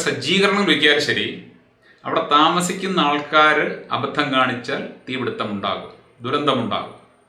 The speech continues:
അവിടെ താമസിക്കുന്ന ആൾക്കാരാണ് ഏറ്റവും കൂടുതൽ കരുതലെടുക്കേണ്ടത്. അവിടെ താമസിച്ച ഏതോ വ്യക്തി കാണിച്ച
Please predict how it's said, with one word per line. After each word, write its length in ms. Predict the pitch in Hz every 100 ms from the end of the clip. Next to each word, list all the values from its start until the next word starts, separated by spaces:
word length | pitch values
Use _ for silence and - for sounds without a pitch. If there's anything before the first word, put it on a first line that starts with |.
| _ _ _ _ _ _ _ _ _ _ _ -
അവിടെ 160 | 131 151
താമസിക്കുന്ന 480 | 160 196 208 202 190 165
ആൾക്കാരാണ് 560 | 175 180 165 151 151 143 131
ഏറ്റവും 340 | 131 - 180 180 143
കൂടുതൽ 260 | 139 135 131 -
കരുതലെടുക്കേണ്ടത്. 680 | 131 131 113 92 - - - - _ _ _ _ _ _ _ -
അവിടെ 180 | - - 127
താമസിച്ച 440 | 131 156 170 175 180 151
ഏതോ 180 | 147 170 180 175
വ്യക്തി 340 | 175 - 196 - - - -
കാണിച്ച 320 | 139 151 165